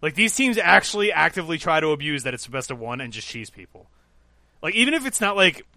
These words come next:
the stinky Limburger level cheese, right? Even if it's not that level, they'll, they'll be like, "Oh yeah, here's a, here's a curveball. We're gonna play, like,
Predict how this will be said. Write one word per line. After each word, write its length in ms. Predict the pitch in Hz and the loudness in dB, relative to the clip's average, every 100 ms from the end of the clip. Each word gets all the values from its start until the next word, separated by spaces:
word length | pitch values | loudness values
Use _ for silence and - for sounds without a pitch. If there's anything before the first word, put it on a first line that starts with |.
| - - | -12 -6
the 100 | 170 | -4
stinky 380 | - 190 185 | -2 -2 -2
Limburger 560 | 170 165 160 143 120 123 | -2 -2 -2 -4 -4 -4
level 280 | 120 113 110 | -4 -6 -8
cheese, 560 | - 110 92 95 - - _ _ | -10 -10 -12 -10 -10 -10 _ _
right? 320 | 120 123 123 - _ _ - | -2 0 -2 -8 _ _ 0
Even 220 | 180 220 | 2 4
if 100 | 226 | 4
it's 160 | 208 208 | 2 2
not 220 | 190 165 | 2 2
that 240 | 165 156 | 2 2
level, 420 | 135 143 117 107 - _ - | 2 0 -2 -10 -12 _ -8
they'll, 240 | 135 185 | 0 0
they'll 220 | 170 185 202 | 2 2 4
be 160 | 190 | 4
like, 260 | 233 165 - | 4 4 4
"Oh 60 | 202 | 4
yeah, 160 | 254 | 4
here's 280 | 175 165 208 | 4 2 0
a, 80 | 175 | -4
here's 240 | 131 160 190 | -2 -2 -2
a 60 | |
curveball. 440 | - 175 165 120 120 | 0 0 0 -4 -4
We're 80 | |
gonna 120 | 165 156 | -4 -2
play, 180 | 170 | 0
like, 380 | 165 151 143 - | 0 0 -2 -8